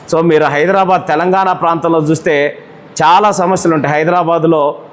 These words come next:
especially ఒక ప్రాపర్టీ పది మంది మీద, పదిహేను మంది మీద కూడా అయి ఉంటుంది. ఎందుకంటే, నిజామ్స్ పాలనలో వాళ్ళు, వాళ్ళు రాసిచ్చేయటం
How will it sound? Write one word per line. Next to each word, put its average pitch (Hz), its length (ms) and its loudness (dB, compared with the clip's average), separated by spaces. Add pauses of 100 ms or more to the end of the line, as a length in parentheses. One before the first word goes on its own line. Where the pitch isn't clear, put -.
(220)
especially 160 680 0 (520)
ఒక 139 280 0
ప్రాపర్టీ 180 480 0
పది 160 280 -2
మంది 170 260 2
మీద, 160 180 0
పదిహేను 160 480 0
మంది 156 220 2
మీద 151 140 2
కూడా 156 240 0
అయి 139 80 0
ఉంటుంది. 110 380 -2
ఎందుకంటే, 151 340 0
నిజామ్స్ 160 600 0
పాలనలో 156 540 0 (680)
వాళ్ళు, 151 500 0 (1000)
వాళ్ళు 139 540 2
రాసిచ్చేయటం 156 840 -2